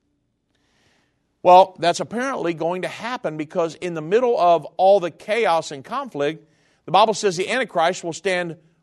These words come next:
on the Temple Mount and say, "Hey, I'm in charge here. I'm the ultimate authority." And the Bible has a special name for that event.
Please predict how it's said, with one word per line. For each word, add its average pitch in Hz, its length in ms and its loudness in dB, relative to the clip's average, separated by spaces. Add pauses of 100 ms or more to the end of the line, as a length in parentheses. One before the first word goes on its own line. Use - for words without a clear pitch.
(160)
on 262 280 2
the 220 80 0
Temple 156 380 -4
Mount 139 360 -4 (500)
and 190 120 -2
say, 208 220 0
"Hey, 220 240 2
I'm 254 180 0
in 202 120 -6
charge 190 320 0
here. 175 240 -4
I'm 254 320 -2
the 214 100 0
ultimate 180 400 0
authority." 160 640 -6 (1500)
And 180 160 -4
the 165 60 -2
Bible 190 260 2
has 170 220 -4
a 156 80 -6
special 226 420 -4
name 202 220 -6
for 156 100 -8
that 151 160 -2
event. 139 300 -8